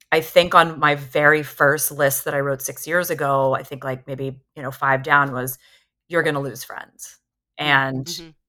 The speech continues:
Speaker 1: through my ability to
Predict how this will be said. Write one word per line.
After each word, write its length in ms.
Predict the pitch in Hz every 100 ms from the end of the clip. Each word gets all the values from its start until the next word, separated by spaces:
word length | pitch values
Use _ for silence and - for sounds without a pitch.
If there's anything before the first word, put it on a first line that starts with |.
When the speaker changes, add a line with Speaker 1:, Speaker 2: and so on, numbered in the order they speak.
| _
Speaker 1:
through 560 | - - 156 165 160 160
my 640 | 151 139 139 139 135 139 - _ _ _
ability 680 | 165 135 156 147 147 147 143
to 640 | 143 - 151 139 135 143